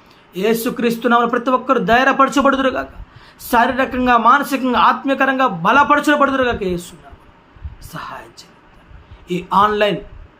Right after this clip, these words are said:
అయినా ఈ ప్రార్థనా సమయం ద్వారా ఎవరైతే చూస్తున్నారో, వింటున్నారో, వారి జీవితాల్లో, వారి కుటుంబాల్లో ఉత్తమమైన మేలులు జరుగునుగాక,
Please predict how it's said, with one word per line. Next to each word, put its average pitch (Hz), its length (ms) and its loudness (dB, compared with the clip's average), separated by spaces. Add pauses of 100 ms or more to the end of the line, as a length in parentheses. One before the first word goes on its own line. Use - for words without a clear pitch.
(140)
అయినా 185 340 0 (300)
ఈ 208 100 0
ప్రార్థనా 226 720 4
సమయం 233 420 0
ద్వారా 240 440 2 (960)
ఎవరైతే 247 420 0
చూస్తున్నారో, 269 760 2
వింటున్నారో, 262 640 2 (360)
వారి 202 340 2 (400)
జీవితాల్లో, 226 840 0 (300)
వారి 220 240 2
కుటుంబాల్లో 254 680 2
ఉత్తమమైన 262 840 2
మేలులు 254 480 2
జరుగునుగాక, 262 840 2